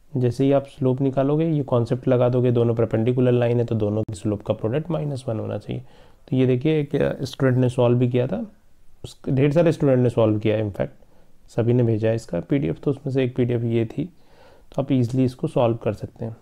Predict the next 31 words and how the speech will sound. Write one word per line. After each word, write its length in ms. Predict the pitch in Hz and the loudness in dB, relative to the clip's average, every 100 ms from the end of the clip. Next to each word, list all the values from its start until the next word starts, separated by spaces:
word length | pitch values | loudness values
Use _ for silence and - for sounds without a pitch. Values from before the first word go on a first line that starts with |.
| - _ - - - | -20 _ -20 -20 -16
ओके, 220 | 131 185 180 - - - - - - - _ - | -4 -4 -4 -10 -20 -20 -20 -20 -20 -20 _ -2
यहाँ 300 | 120 104 120 | 0 2 0
से 280 | 120 160 226 - _ _ - | 0 -2 -2 -8 _ _ -20
slope 320 | - 127 131 | -2 2 2
भी 140 | 139 | 0
find 300 | 143 143 131 | 0 2 2
out 200 | 135 135 | 2 2
हो 100 | 139 | 2
गया 180 | 131 170 - - _ - - - _ - - _ _ | 0 -2 -6 -20 _ -20 -20 -20 _ -20 -20 _ _
और 140 | 131 | -4
slope 380 | 127 - 127 123 | -4 -2 -2 0
के 80 | 139 | 0
बाद 160 | 131 139 | 2 2
हमने 200 | 139 151 | 2 2
line 360 | 127 113 123 120 | 2 2 2 0
निकाल 280 | 110 - 110 | -4 -4 -8
दी। 180 | - - - _ | -10 -14 -20 _
अब 120 | 147 | -2
दोनों 280 | 139 143 156 | 2 4 6
line 220 | 143 147 | 6 4
का 160 | 147 185 | 2 2
हमें 240 | 160 185 - - - - - - _ _ - | 2 -2 -6 -18 -20 -20 -20 -20 _ _ 0
point 240 | 123 120 | 2 2
of 120 | 147 | 0
intersection 500 | 165 165 156 - - | 0 0 0 -2 0
निकालना। 340 | 117 107 110 113 | -2 0 -2 -2
Slope 360 | - 123 131 143 | 0 0 2 0
is 100 | 139 | -4
three 240 | - 131 131 | -2 0 2
by 160 | 135 170 170 | 2 0 -4
four, 300 | - 190 | -4 -2